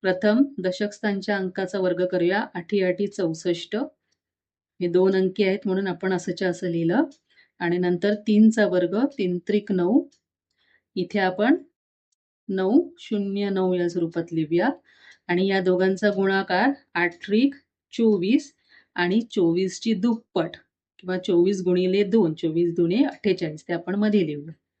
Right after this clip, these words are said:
आणि आपल्याला त्र्याऐंशीचा वर्ग मिळेल. त्र्याऐंशीचा वर्ग बरोबर प्रथम आपण उजवीकडून येताना पहिली से-, संख्या जी आहे नऊ, ती अशीच्या असे लिहूया.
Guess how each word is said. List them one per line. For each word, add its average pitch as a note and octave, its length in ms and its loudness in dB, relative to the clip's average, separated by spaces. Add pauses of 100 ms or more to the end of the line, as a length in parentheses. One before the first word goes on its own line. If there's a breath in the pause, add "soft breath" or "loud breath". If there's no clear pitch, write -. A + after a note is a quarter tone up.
(1080)
आणि F3 160 -2
आपल्याला F3+ 380 0
त्र्याऐंशीचा F#3+ 600 -2
वर्ग F3+ 240 4
मिळेल. F3+ 300 2
त्र्याऐंशीचा F3 680 -4
वर्ग E3 360 0
बरोबर D#3+ 460 0 (1000)
प्रथम F#3 340 -2
आपण G3 260 -2
उजवीकडून F3+ 520 0
येताना F#3 300 -2
पहिली F3+ 380 0
से-, F3+ 220 -4
संख्या E3+ 480 -2
जी F3 140 -2
आहे F3 280 0
नऊ, F#3 340 2
ती G#3 160 -2
अशीच्या F3+ 360 -2
असे F3+ 240 -4
लिहूया. E3 340 0